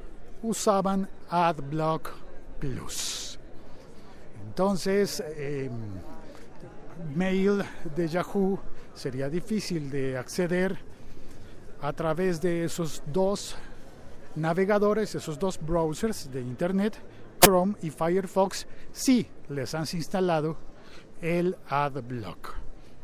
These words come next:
Yo sé que mucha gente quiere ahorrar tiempo, ahorrar datos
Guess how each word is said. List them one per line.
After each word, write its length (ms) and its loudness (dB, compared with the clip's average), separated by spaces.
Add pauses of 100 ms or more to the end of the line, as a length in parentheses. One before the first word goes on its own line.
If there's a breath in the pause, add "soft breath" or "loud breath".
(440 loud breath)
Yo 100 -6
sé 180 0
que 100 -2
mucha 220 -4
gente 240 -4
quiere 480 -2
ahorrar 420 -2
tiempo, 600 2
ahorrar 380 0
datos 640 0